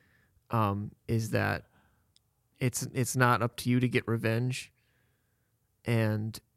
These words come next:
and it's not even up to God to get revenge for you. He's, he's holy, and he gets vengeance for himself, but he's not getting revenge for you to make you,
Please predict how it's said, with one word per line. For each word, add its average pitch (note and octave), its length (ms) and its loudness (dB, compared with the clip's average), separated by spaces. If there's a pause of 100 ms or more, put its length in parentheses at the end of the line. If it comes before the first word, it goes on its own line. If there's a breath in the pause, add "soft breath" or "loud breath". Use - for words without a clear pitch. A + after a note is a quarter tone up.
(280)
and A2+ 180 -2
it's A2+ 200 -4
not C3 180 8
even C3+ 160 6
up C3 120 2
to C#3 80 0
God B2+ 260 6
to B2 80 2
get B2 160 2
revenge A#2 400 2
for A#2+ 260 2
you. G#2+ 320 -4 (540)
He's, B2 320 -2
he's B2 260 2
holy, B2 640 4
and A#2+ 80 -2
he B2+ 120 2
gets C3+ 240 4
vengeance B2 500 2
for A2 180 0
himself, A2 600 0
but A#2 100 -4
he's A2+ 180 -4
not B2 180 -2
getting A2 220 -4
revenge G#2+ 440 -4
for - 120 -10
you F#2+ 440 -6
to - 100 -8
make G#2+ 200 -6
you, A#2 400 -2